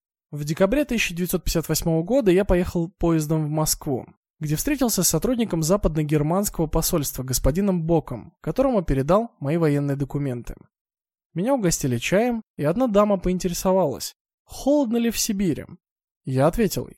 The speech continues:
что мне становится еще холоднее при мысли о том, что скоро буду вынужден туда вернуться.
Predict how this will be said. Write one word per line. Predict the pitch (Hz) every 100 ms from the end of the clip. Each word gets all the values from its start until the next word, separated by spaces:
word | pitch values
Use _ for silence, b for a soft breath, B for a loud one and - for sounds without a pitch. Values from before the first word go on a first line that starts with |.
| _ _
что | - - 131
мне | 180
становится | 247 226 214 214 208
еще | 190 208 - 240
холоднее | - 123 123 170 202
при | 156
мысли | 131 127 -
о | 123
том, | 117 208 285 294 _ _
что | - 135
скоро | 120 - 254 262
буду | 156 139
вынужден | 131 190 175 156
туда | 147 139 135
вернуться. | 135 147 165 135 - -